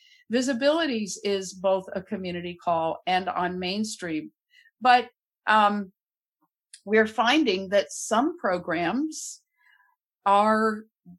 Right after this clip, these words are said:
are maybe more community call oriented,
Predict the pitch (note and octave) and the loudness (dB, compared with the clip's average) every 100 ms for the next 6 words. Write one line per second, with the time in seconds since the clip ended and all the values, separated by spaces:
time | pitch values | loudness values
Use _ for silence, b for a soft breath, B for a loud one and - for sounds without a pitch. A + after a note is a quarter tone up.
0 | _ _ _ - G#3+ G#3+ G#3 - - G3 | _ _ _ -2 2 2 0 -6 -20 -20
1 | F#3 G3 G3 G#3 A3+ B3+ B3 B3+ A3+ A3+ | -16 -8 -4 0 0 0 0 2 2 4
2 | A#3+ A#3 - A3 A#3 A#3+ B3 A#3 - A#3 | 2 0 -4 0 0 0 -4 -8 -2 4
3 | A3+ A3+ - A3 A#3+ A3+ F3+ E3 D3+ | 4 4 0 2 2 0 -2 -4 -8